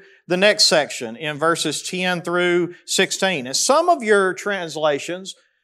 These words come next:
uh, should give you stanzas. And so what I mean by that is they'll give you a break in between each stanza.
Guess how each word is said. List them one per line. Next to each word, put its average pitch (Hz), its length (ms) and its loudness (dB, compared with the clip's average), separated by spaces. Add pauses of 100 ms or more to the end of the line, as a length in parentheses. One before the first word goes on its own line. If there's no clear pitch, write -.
(160)
uh, 151 220 6
should 254 460 0
give 202 240 2
you 196 360 -2
stanzas. 143 840 0
And 135 140 -4
so 175 100 4
what 180 180 6
I 196 80 6
mean 220 200 2
by 190 160 6
that 165 200 4
is 156 100 -4
they'll 180 160 2
give 185 240 -2
you 190 160 0
a 156 40 0
break 170 420 2 (200)
in 180 160 -2
between 170 560 -2
each 175 360 -4
stanza. 139 560 -2